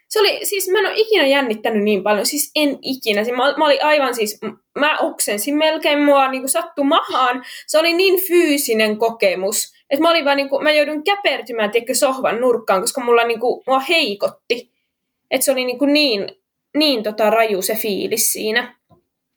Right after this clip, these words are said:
Että mä olin ihan, että niinku, mä, s-, mä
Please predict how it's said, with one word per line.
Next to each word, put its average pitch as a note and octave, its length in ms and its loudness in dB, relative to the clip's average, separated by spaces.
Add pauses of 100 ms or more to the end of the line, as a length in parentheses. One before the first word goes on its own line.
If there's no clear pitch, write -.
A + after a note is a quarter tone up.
(800)
Että G#3 280 -4
mä G#3+ 160 2
olin G3 160 0
ihan, A3 220 -2
että A3 260 -8
niinku, G#3 420 -4 (440)
mä, C4 140 2 (400)
s-, C4+ 120 -2 (100)
mä B3+ 220 2